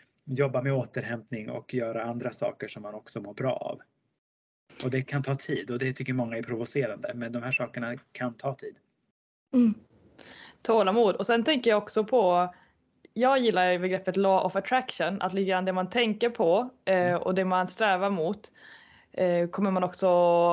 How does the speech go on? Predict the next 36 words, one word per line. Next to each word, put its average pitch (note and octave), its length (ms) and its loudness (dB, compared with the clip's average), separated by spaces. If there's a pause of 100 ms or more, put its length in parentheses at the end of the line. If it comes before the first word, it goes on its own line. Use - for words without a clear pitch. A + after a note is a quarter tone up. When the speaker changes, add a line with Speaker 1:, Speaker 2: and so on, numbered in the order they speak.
(200)
Speaker 3:
attraheras F#3+ 600 0
av. F3 260 0
Så F#3+ 120 -4
jag G3+ 60 -2
tänker G#3+ 200 0
bara, F#3+ 120 4
om F#3 60 0
man G3+ 120 0
bara G3 160 4
börjar F#3+ 200 2
tänka A#3 440 -2
på F4 120 0
sig E4 120 0
själv F#3 280 0
som F3+ 220 -6
att, E3+ 380 -2
eh, F#3 60 -2 (540)
ja, - 80 -6
men A3 100 2
tänka A#3+ 340 0
mer B3 180 2
sexuella F3+ 400 -2
tankar, F#3 680 -2 (420)
tänker A3 200 -2
jag F#3+ 60 2
att F#3 60 -6
det G#3 80 2
borde C#4+ 180 2
också - 180 -6
kunna D#4+ 200 0
hjälpa, F3 420 -2 (220)
att G3+ 160 -10
bara G#3 360 2
tankens A3+ 460 -2
kraft. - 340 -6 (420)
Speaker 1:
Mm. D3 200 -4